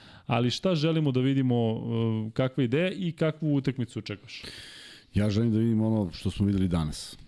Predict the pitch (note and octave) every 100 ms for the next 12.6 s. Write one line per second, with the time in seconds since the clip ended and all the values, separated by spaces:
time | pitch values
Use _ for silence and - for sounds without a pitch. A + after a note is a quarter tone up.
0 | - - - F#2+ A2+ G#2+ G2 - - F2+
1 | F2 E2+ D#2 D2+ - - - D3+ A#2+ A2
2 | A#2 C#3+ D#3+ A#2 G2+ C3 A2 - - -
3 | - D#2+ D#2+ D#2+ G2+ - - G2 F2+ G2
4 | C#3 - F#2+ F#2+ A2+ G#2 G#2 A2 G#2+ A2
5 | G#2+ - G2+ G2 F#2 E2+ - A2+ G2+ A2
6 | G#2+ A#2 G#2+ G#2+ - F#2+ - - - -
7 | F#2+ G2 - F#2 F2 G#2 G2+ G2+ F#2 F#2+
8 | F2 F2 F#2 F2+ F#2 F2 F2 F2+ E2+ E2
9 | - F2 - - A#2 G#2+ A#2 A2 G#2+ B2
10 | D3+ C3 D3+ C#3 C#3 D3+ D#3 C3 C#3 C#3+
11 | C#3+ C3 C3+ C#3+ C#3+ C3 A#2+ C3 A#2+ -
12 | G#2+ G2+ - - A#2